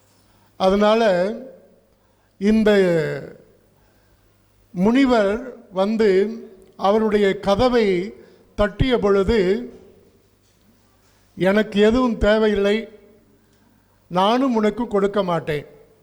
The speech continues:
நீ வேற இடம் பாரு" அப்படின்னு சொல்லிட்டார். அந்த முனிவரும் பார்த்தார்,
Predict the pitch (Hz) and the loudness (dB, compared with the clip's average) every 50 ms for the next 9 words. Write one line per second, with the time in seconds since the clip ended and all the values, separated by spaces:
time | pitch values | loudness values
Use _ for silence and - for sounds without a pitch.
0 | _ _ 170 170 170 160 160 - - - 202 170 175 185 196 202 208 202 196 202 | _ _ -8 -6 -6 -6 -6 -10 -14 -14 -4 0 2 4 4 4 2 2 2 0
1 | 196 208 202 - - 180 160 156 151 156 156 151 135 143 160 170 - - 160 139 | 0 -2 -4 -4 -4 -2 -2 -2 -2 -2 -4 -4 -4 -8 -10 -10 -6 -6 -6 -6
2 | 131 - - 135 123 117 123 - - _ _ _ _ _ _ _ _ _ _ _ | -6 -6 -6 -6 -6 -8 -10 -14 -18 _ _ _ _ _ _ _ _ _ _ _
3 | - - - 202 196 196 101 202 202 202 - 202 _ 50 _ _ _ _ _ _ | -20 -20 -20 -20 -20 -20 -20 -20 -20 -20 -20 _ _ _ _ _ _ _ _ _
4 | _ _ _ _ _ _ _ _ _ _ - - _ _ 202 190 196 202 202 202 | _ _ _ _ _ _ _ _ _ _ -20 -20 _ _ -4 0 0 2 2 2
5 | 214 226 262 262 233 226 214 220 233 220 185 180 185 214 233 240 - - - - | 2 2 2 4 4 4 4 4 2 2 0 -2 -4 -6 -8 -12 -16 -20 -20 -20
6 | - _ _ _ _ _ _ _ _ _ _ _ _ _ _ _ _ _ _ _ | -20 _ _ _ _ _ _ _ _ _ _ _ _ _ _ _ _ _ _ _
7 | 175 180 190 185 190 - 190 185 190 196 196 196 | -2 0 0 0 0 0 0 2 2 2 0 -2